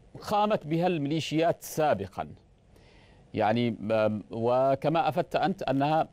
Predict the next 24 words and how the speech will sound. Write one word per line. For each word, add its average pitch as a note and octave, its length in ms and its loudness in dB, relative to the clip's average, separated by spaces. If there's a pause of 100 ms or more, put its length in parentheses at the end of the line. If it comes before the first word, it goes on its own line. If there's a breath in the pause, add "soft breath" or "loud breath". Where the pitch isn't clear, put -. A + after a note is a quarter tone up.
يعني A#2+ 380 0 (440)
تقوم E3+ 360 0
بتجريف C3 760 0
العملية A2+ 640 2
التعليمية G#2+ 640 -2
ولكن E3+ 480 0 (920 soft breath)
بخطوات، D#3 800 0 (840 soft breath)
وكما E3+ 580 2
أفاد D#3 220 2
ضيفي C3+ 340 2
الدكتور A#2+ 360 -2
محمد C#3 440 0
يعني D3 360 2 (180)
هي E3 320 2
تريد C#3+ 340 0
فعلًا D3+ 420 0
أن A#2+ 100 0
تنقل، D#3+ 640 0 (680 loud breath)
آم، A2 520 2
آه، G#2 340 2
التجربة D3 600 0
الإيرانية A2+ 560 2
ومنهج E3+ 640 2
إيران C3+ 420 0